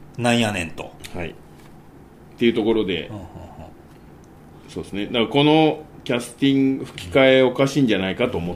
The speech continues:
Speaker 2: た。
Speaker 1: うん。まあ、そもそもがね、上手ければ別に僕、どっちでもいいじゃんっては思うんですよ、当然。
Speaker 2: はい。
Speaker 1: 俳優さんだろうが、声優さんだろうが。
Speaker 2: はい。
Speaker 1: で、元々ね、声優さんだって俳優さんなわけですからね。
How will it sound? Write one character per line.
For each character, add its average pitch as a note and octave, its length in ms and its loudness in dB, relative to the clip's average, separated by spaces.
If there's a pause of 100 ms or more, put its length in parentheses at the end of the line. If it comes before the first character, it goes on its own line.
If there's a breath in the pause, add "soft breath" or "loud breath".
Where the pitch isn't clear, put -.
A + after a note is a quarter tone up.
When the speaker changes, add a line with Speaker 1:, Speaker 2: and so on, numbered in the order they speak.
(140)
Speaker 2:
た。 E2 80 -10
Speaker 1:
う - 20 -16
ん。 - 40 -18 (1120 loud breath)
ま C4 80 0
あ、 - 80 -4 (100)
そ - 180 2
も A#4 120 0
そ - 120 0
も C3+ 120 2
が F#2+ 100 -2
ね、 G2+ 220 -2
上 D4 160 4
手 A4 80 0
け F4 80 4
れ D#3+ 80 8
ば B2 80 4
別 C3 240 0
に D3 80 2
僕、 C#3+ 480 2 (440)
ど F3+ 100 2
っ - 40 -4
ち - 120 -2
で G3 60 8
も F#3 120 6
い - 20 6
い D#3+ 40 2
じ C#3 100 0
ゃ - 20 0
ん G2 40 -4
っ - 80 -8
て G2 180 -2
は E2+ 160 -4
思 A#2+ 200 0
う G2+ 40 -4
ん F2+ 40 -10
で - 60 -14
す - 60 -12
よ、 - 100 -10
当 F#2+ 140 -6
然。 F2 160 -8
Speaker 2:
は G#2+ 140 0
い。 - 100 -6 (580)
Speaker 1:
俳 C#3 200 2
優 A2+ 120 0
さ A2 160 -2
ん G#2 60 -6
だ G2 100 -4
ろ F#2+ 80 -4
う F2+ 60 -6
が、 - 100 -8
声 G2+ 220 -4
優 F#2 100 -4
さ F#2 140 -4
ん F2+ 80 -4
だ F2 80 -10
ろ E2+ 80 -12
う - 120 -10
が。 - 60 -12
Speaker 2:
は - 60 -16
い。 - 880 -16
Speaker 1:
で、 D4+ 40 -8
元 A#3 200 -4
々 F4 160 -6
ね、 F4+ 180 -10
声 D#3+ 60 -4
優 E3+ 160 -2
さ G3+ 100 -2
ん G3+ 40 -4
だ A#3 60 0
っ - 40 -6
て G#2+ 120 -4
俳 A2+ 200 -8
優 A2 100 -4
さ B2 140 -6
ん A#2 40 -8
な A#2 60 -6
わ B2 80 -2
け A#2 80 -6
で - 100 -20
す - 100 -20
か - 120 -18
ら - 80 -20
ね。 D3+ 220 -10